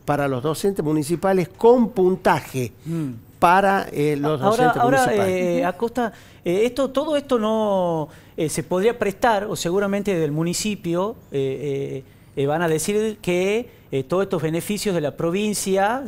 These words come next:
Speaker 2: eh, están relacionados a la pelea que el gremio mantiene con, eh, la actual conducción del municipio de San Miguel de Tucumán,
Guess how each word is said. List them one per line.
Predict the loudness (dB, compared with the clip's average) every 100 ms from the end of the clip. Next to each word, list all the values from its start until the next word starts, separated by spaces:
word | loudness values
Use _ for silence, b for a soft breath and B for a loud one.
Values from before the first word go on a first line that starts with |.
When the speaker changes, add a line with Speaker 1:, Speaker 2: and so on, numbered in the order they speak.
| -8
Speaker 2:
eh, | -4 -2 -2
están | -4 -2 -2
relacionados | 0 -2 -2 -2 0 0
a |
la | -4 -4
pelea | -2 2 2 2
que | -2 -2
el | -2
gremio | -2 0 0 0
mantiene | -2 -2 -2 -2 -2
con, | -2 -2 0 -2 -8 B B B
eh, | -6 -4
la | -2 -2
actual | -2 0 0 0
conducción | -4 -4 -4 -2 0
del | -2
municipio | -2 -4 -6 -6
de | -4
San | -2 -4
Miguel | -2 -4
de | -4
Tucumán, | -6 -2 0 0